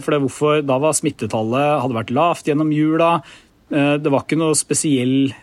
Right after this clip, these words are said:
eh, eller i hvert fall, det var ikke noe som akkurat der og da tydet på eksplosjon i smittetall, og det har vi jo sett i uken etterpå, at smittetallet har holdt seg lave og gått ned.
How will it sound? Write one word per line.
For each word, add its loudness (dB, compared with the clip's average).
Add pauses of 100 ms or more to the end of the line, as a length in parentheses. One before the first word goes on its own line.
eh, -2
eller 0
i 2
hvert -2
fall, 2
det 0
var 0
ikke 0
noe 0
som -2
akkurat -2
der 0
og 0
da 0
tydet -2
på -2
eksplosjon -4
i 0
smittetall, -2
og 0
det 2
har 0
vi 0
jo 0
sett -4
i 2
uken -4
etterpå, -4
at -8
smittetallet -2
har -4
holdt -6
seg 0
lave -2
og -4
gått -6
ned. 2